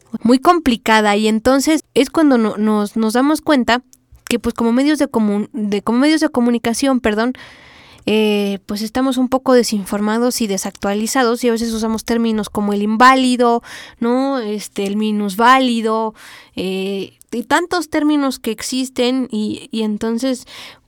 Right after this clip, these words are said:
pues, muestran un panorama trágico de la discapacidad, pero no te dicen cómo, o sea, cómo sobrellevar este asunto, qué hacer, ¿no? Y bueno, Angélica, ¿quiénes colaboran en tu libro?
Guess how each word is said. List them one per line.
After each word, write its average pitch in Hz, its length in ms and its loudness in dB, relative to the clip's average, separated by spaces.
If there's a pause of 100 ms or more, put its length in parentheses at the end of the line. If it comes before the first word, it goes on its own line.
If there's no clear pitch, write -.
pues, 220 120 -2
muestran 262 440 2
un 269 100 2
panorama 254 420 2
trágico 240 560 -4
de 208 100 -2
la 214 120 -2
discapacidad, 226 720 -2
pero 226 180 2
no 254 140 0
te 269 80 -2
dicen 240 520 -2 (200)
cómo, 302 440 2
o 220 60 -2
sea, 226 140 -2
cómo 294 240 -2
sobrellevar 254 580 0
este 277 220 -2
asunto, 254 500 -2 (580)
qué 277 140 0
hacer, 277 420 0
¿no? 254 220 -2 (1120)
Y 370 140 4
bueno, 370 320 4 (160)
Angélica, 320 580 2
¿quiénes 392 300 0
colaboran 311 540 4
en 269 140 4
tu 254 120 2
libro? 247 460 2